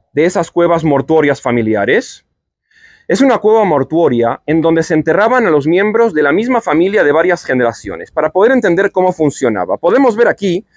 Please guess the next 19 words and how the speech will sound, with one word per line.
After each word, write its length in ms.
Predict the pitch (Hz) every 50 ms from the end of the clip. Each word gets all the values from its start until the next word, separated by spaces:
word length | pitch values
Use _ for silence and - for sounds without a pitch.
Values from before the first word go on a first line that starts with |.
| - - - _
estos 540 | - 165 190 - - 214 214 220 - - _ _ -
agujeros 840 | 143 139 123 131 - - 214 190 147 131 117 139 - - - - _ _ _ _ _
que 100 | - 131
vemos 260 | 139 156 165 147 -
aquí 180 | 143 - - 127
uno, 460 | 151 196 202 196 196 196 196 196 - _ _ _ _ _ _ -
aquí 240 | 110 - - 123
dos, 560 | 127 151 175 175 175 180 175 - - - _ _ _ _ _ _ _ _
tres, 640 | - 139 147 151 151 151 151 147 - - - - _ _ _ _
cuatro, 720 | _ 131 139 143 143 143 - - 147 151 143 147 151 156 - _ _ _ _
cinco, 600 | - - - 180 175 165 156 139 123 - 120 107 -
seis, 960 | - - - 120 120 123 131 143 156 180 214 262 294 294 - - - - _ _
y 300 | _ 151 165 196 233 247 233 -
aquí 240 | 135 131 - 185
del 160 | 175 160 156 165
otro 180 | 160 - 139
lado 240 | 143 165 196 220 -
podemos 400 | - 151 156 165 165 156 139 127
ver 340 | 147 165 180 208 240 277